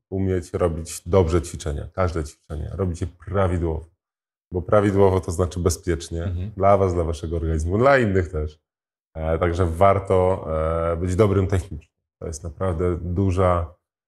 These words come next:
Speaker 1: duża sprawa. Jeśli jesteście dobrym technicznie zawodnikiem, nie tylko w waszej technice, em, sportowej, ale we wszystkich ćwiczeniach.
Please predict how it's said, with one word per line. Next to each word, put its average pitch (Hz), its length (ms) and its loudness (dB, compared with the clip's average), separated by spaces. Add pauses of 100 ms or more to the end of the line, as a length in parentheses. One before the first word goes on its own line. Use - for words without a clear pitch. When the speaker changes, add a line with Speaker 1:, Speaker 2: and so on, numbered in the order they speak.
(140)
Speaker 1:
duża 95 280 4
sprawa. 87 500 2
Jeśli 80 240 -10
jesteście 85 420 -10
dobrym 92 400 0
technicznie 85 540 -6
zawodnikiem, 87 880 -4
nie 120 140 2
tylko 92 340 -2 (720)
w - 20 0
waszej 101 300 4
technice, 87 540 -6 (540)
em, 73 1000 -4
sportowej, 104 600 -2
ale 160 160 2
we 147 100 -4
wszystkich - 400 -6
ćwiczeniach. 76 520 -6